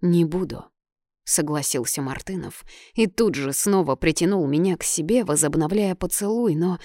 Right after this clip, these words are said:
уже по-другому. Его язык нагло раздвинул мои губы и коснулся моего,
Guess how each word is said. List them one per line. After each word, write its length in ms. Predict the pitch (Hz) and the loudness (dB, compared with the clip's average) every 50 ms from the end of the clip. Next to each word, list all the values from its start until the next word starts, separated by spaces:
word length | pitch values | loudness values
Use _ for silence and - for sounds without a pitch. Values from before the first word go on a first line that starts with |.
| - - - - _ _ _ - | -14 -20 -20 -20 _ _ _ -2
уже 280 | 190 185 180 214 202 | 0 0 2 2 0
по-другому. 880 | 180 - 196 190 185 175 175 - 196 208 220 208 175 151 135 - - - _ _ _ _ _ _ _ _ _ _ _ _ _ _ _ | 0 -2 -2 0 0 0 0 0 0 -2 -2 -2 -2 -4 -6 -6 -8 -12 _ _ _ _ _ _ _ _ _ _ _ _ _ _ _
Его 340 | 214 185 196 185 160 170 | 4 6 6 8 8 6
язык 480 | 170 156 156 151 156 156 165 170 165 - | 6 6 4 2 2 2 0 0 2 4
нагло 380 | 170 170 180 180 165 156 156 151 | 4 4 4 4 2 0 0 0
раздвинул 540 | 156 151 151 151 151 165 180 175 165 160 | 0 0 0 0 2 4 6 6 6 6
мои 240 | 165 165 160 160 165 | 6 6 6 4 4
губы 340 | 165 180 226 220 170 151 147 | 4 4 2 2 2 0 -2
и 20 | |
коснулся 600 | 151 - 165 160 - - 196 190 175 - - 151 | -2 -4 -4 -2 0 2 2 2 2 0 0 0
моего, 440 | 147 151 151 151 151 170 202 220 202 | 0 0 0 0 0 -2 -4 -4 -4